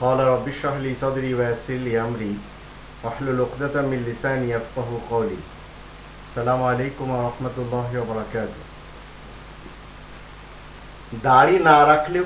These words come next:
কি জান্নাতে যাওয়া যাবে? অনেকে আমার কাছে জিজ্ঞেস করেন যে, "আপনার মুখে দাড়ি নেই এবং তাদের দৃষ্টিতে দাড়ি রাখা ওয়াজিব এবং দাড়ি রাখা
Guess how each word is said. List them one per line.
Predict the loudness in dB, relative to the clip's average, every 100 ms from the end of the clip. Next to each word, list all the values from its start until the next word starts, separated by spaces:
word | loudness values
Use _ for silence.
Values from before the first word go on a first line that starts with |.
| -2
কি | 2
জান্নাতে | 4 4 2 -2 0
যাওয়া | 2 2
যাবে? | 2 -2 -4 -8 -16 -18 -18 -18 -18 -18 -16 -16 -16 -14 -16 -16 -16 -16 -16 -16 -16 -16 -16 -16 -18 -18 -18 -18 -18 -8 0
অনেকে | 4 4 4 4 6
আমার | 8 6 6 2 -8 -16 -16 -16 -16 -2
কাছে | 2 4 4 4 -2 -8 -6
জিজ্ঞেস | -2 -2 -2 0
করেন | 2 2
যে, | 4
"আপনার | 4 4 0 0
মুখে | 0 2 2
দাড়ি | 4 4 4
নেই | 0 -2 -6 -12 -16 -18 -16 -18 -18 -18 -16 -16 -14 -6
এবং | 0 2 2
তাদের | 4 6 6 2
দৃষ্টিতে | 0 -2 -2 -4 -2 2
দাড়ি | 4 4 4
রাখা | 2 4 6
ওয়াজিব | 8 6 4 0 0
এবং | 0 0 0
দাড়ি | 2 2 2
রাখা | 0 -2